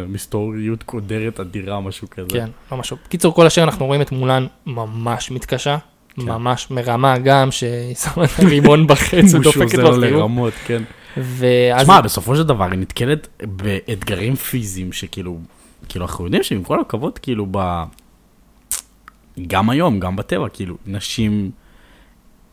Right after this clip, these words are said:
Speaker 1: לא משנה איך תהפוך את זה, כן יש להם איזושהי נחיתות ביולוגית פיזית מגברים.
Speaker 2: כן.
Speaker 1: והיא צריכה להתמודד בעצם
Speaker 2: עזוב
Speaker 1: עם
Speaker 2: את זה,
Speaker 1: אותם,
Speaker 2: היא גם לא,
Speaker 1: עם אותם קשיים.
Speaker 2: היא גם לא הייתה מאומנת. זה לא שהיא גם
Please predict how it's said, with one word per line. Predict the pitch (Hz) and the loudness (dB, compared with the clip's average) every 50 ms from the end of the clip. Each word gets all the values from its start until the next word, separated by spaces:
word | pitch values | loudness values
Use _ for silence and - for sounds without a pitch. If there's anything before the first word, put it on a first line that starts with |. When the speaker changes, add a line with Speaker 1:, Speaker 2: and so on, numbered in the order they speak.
| _ _ _ _ | _ _ _ _
Speaker 1:
לא | 131 147 160 | 4 6 6
משנה | 160 147 - 175 160 156 135 | 6 6 2 2 2 2 0
איך | 127 117 - | 0 -2 -2
תהפוך | - 120 110 - 107 - - | -2 -2 -2 -2 -4 -6 -6
את | 92 76 | -8 -10
זה, | 95 - - | -10 -12 -8
כן | - - 160 170 | -6 -4 -4 -4
יש | 156 - - | -4 -6 -6
להם | 147 143 | -6 -6
איזושהי | 143 131 - - 127 | -6 -8 -6 -6 -4
נחיתות | 120 120 117 - - 107 - - 135 139 135 - - | -4 -4 -6 -6 -10 -12 -8 -4 -4 -4 -4 -6 -10
ביולוגית | 110 107 113 104 104 101 104 120 135 143 139 127 - | -8 -6 -4 -4 -2 -2 -2 -2 -2 -2 -4 -6 -10
פיזית | - - - 160 170 139 110 85 | -10 -6 -6 -4 -4 -6 -8 -8
מגברים. | 104 104 98 92 98 104 120 147 107 80 - - _ _ | -8 -8 -8 -8 -8 -6 -6 -6 -6 -8 -10 -18 _ _
Speaker 2:
כן. | - 143 123 110 | -6 -4 -4 -2
Speaker 1:
והיא | 107 107 | -4 -4
צריכה | - - - 135 | -4 -2 0 0
להתמודד | 131 135 127 - 113 107 98 101 139 151 - | 0 0 -2 -2 -4 -4 -2 0 0 0 0
בעצם | 135 131 120 - 123 | 0 0 0 0 2
Speaker 2:
עזוב | 113 139 170 | 4 4 6
Speaker 1:
עם | 196 | 6
Speaker 2:
את | 180 156 | 6 4
זה, | 139 | 4
Speaker 1:
אותם, | 123 117 | 2 2
Speaker 2:
היא | 120 | 2
גם | 135 127 123 127 | 0 0 0 4
לא, | 131 151 165 170 175 170 165 160 156 143 135 131 - - _ _ - | 6 8 8 8 8 8 6 6 6 4 2 0 -2 -6 _ _ -6
Speaker 1:
עם | 131 113 | -4 -4
אותם | 98 - 117 110 | -2 -2 -4 -4
קשיים. | - - - 107 123 147 156 | -4 -6 -6 -6 -6 -6 -6
Speaker 2:
היא | - 147 | -4 -2
גם | 139 131 | 0 2
לא | 135 147 160 | 2 4 2
הייתה | 156 156 147 | 2 2 2
מאומנת. | 147 143 135 127 123 127 127 127 117 110 104 - - - - _ | 0 2 2 0 0 0 0 0 -2 -2 -8 -14 -20 -20 -16 _
זה | - 127 | -4 -4
לא | 135 | -2
שהיא | - - 170 | 0 0 0
גם | 160 151 139 135 131 | 2 2 0 0 -4